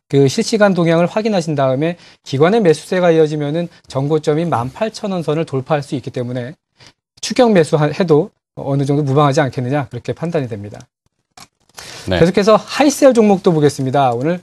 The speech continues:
Speaker 1: 소형주도 대단히 강한 모습인데요. 거래대금 증가가 많이 일어나고 있습니다. 하이셀 종목은 현재 십이 점 오사 퍼센트를 상승하고 있는데요.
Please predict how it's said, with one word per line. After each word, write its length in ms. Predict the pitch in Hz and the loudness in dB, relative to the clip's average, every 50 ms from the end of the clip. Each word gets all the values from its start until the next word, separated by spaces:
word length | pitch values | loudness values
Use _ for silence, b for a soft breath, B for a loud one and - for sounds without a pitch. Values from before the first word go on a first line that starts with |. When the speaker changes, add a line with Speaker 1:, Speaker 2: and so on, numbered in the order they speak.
| b b b b b | b b b b b
Speaker 1:
소형주도 760 | - - - 262 262 262 240 214 202 180 190 185 180 175 151 - - - | -10 -2 2 2 2 2 2 0 0 0 2 2 2 2 0 -4 -10 -8
대단히 320 | - 135 135 160 165 180 | -6 0 2 2 2 0
강한 300 | 180 - 120 117 143 165 | -2 -4 -4 -2 -2 0
모습인데요. 720 | 165 143 127 - 117 120 117 104 135 160 180 139 107 101 120 _ _ _ - - - _ _ _ _ _ _ _ _ _ _ _ _ _ _ - B B B B B B B B B B B _ | -2 -2 -4 -6 -8 -8 -6 -6 -4 -4 -4 -6 -8 -10 -16 _ _ _ -20 -20 -20 _ _ _ _ _ _ _ _ _ _ _ _ _ _ -20 B B B B B B B B B B B _
거래대금 420 | - - 180 214 220 226 220 226 214 | 0 2 4 6 6 6 6 6 4
증가가 360 | 202 202 196 196 190 214 214 | 4 4 4 4 6 4 4
많이 280 | 156 135 113 147 180 196 | 4 4 0 2 2 2
일어나고 380 | 185 160 165 156 147 135 135 | 4 4 4 4 4 0 0
있습니다. 540 | 127 - - 131 123 120 123 135 123 110 107 | -2 -4 -6 -8 -8 -6 -4 -4 -4 -4 -6
하이셀 440 | 101 - - 196 185 - 196 180 165 | -10 -10 -10 -10 -8 -4 -4 -2 -2
종목은 400 | 165 151 147 143 139 156 170 175 | -2 -2 -2 -2 0 -2 -2 -2
현재 260 | 170 185 170 170 180 | -2 -4 -4 -4 -6
십이 360 | 175 - - - 226 247 226 | -6 -6 -8 -6 -6 -6 -4
점 220 | - - 233 208 151 | -2 -2 -2 -2 0
오사 280 | 120 127 127 - 220 | -4 -4 -2 -2 -2
퍼센트를 580 | 208 - 247 220 - 220 196 - - 175 165 151 | -2 -4 -8 -8 -8 -8 -10 -6 -4 -2 -2 -2
상승하고 440 | - 170 170 170 - 180 156 143 131 | -4 -6 -10 -6 -4 -6 -4 -4 -6
있는데요. 540 | 120 123 123 127 139 135 117 113 139 185 | -6 -6 -6 -4 -4 -4 -4 -4 -8 -12